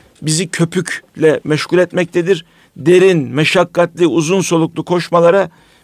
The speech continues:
bizi maalesef hazırlamamaktadır. Burada şimdi yani şu ortamların, işte bu medya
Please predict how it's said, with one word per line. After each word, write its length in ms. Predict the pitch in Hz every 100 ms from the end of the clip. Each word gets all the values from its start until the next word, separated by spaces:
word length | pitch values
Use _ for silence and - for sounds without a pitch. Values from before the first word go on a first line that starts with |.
| -
bizi 180 | 156 170
maalesef 540 | 170 185 175 165 190 - _ _ _
hazırlamamaktadır. 1160 | - 143 160 156 160 175 165 170 127 110 - - _ _ _ _
Burada 300 | 160 220 214
şimdi 380 | - 185 180 170 - _ -
yani 220 | 151 139
şu 240 | - -
ortamların, 680 | 226 196 - 156 131 113 107 _ _ -
işte 220 | - 151
bu 80 | 156
medya 460 | 160 175 165 151